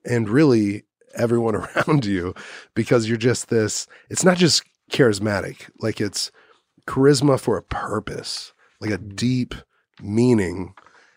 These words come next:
Speaker 1: And you invite people into that with you. And it's, it's pretty unique to you.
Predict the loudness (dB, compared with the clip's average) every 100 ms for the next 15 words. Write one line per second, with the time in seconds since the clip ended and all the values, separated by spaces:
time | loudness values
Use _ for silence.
0 | _ -2 0 0 -4 -6 -2 0 0 0
1 | 0 0 -4 -6 -4 -4 -4 -6 -6 -8
2 | -8 -12 -12 -18 -20 _ _ _ _ -4
3 | -2 -2 -6 -2 -2 -2 -4 -6 -16 _
4 | _ _ _ _ 2 2 2 0 0 -2
5 | -10 -6 -2 -2 -4